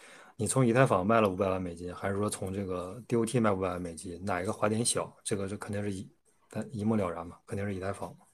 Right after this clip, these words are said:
所以整体下来之后，肯定是要换成这个以太的，对。然后就是这么一个建议吧，最后给他。然后另外就是现在的这个数据其实也，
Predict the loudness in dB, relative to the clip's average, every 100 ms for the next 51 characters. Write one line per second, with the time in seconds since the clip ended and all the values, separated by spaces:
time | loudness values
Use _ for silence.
0 | -20 -20 -20 -20 _ _ _ -4 0 0
1 | 2 0 0 -2 -2 -2 -2 0 -2 0
2 | -4 -2 -6 -8 -8 -8 -8 -10 -10 -10
3 | -10 -14 -12 -8 -4 -4 -4 -8 -18 -20
4 | -16 -14 -14 -16 _ _ _ -20 -20 -18
5 | -20 _ _ -4 -4 -4 -6 -2 0 0
6 | -4 -6 -6 -6 -8 -10 -10 -10 -12 -18
7 | _ _ _ _ _ _ 0 0 0 -8
8 | -10 -6 -6 -6 -12 -16 -18 _ _ _
9 | _ -20 -20 _ -20 _ _ -4 -2 0
10 | 2 2 4 2 0 0 0 0 -4 -10
11 | -16 -16 -20 -20 -20 _ _ _ -18 -12
12 | 0 4 4 4 4 2 2 -2 0 0
13 | 2 2 0 2 4 4 2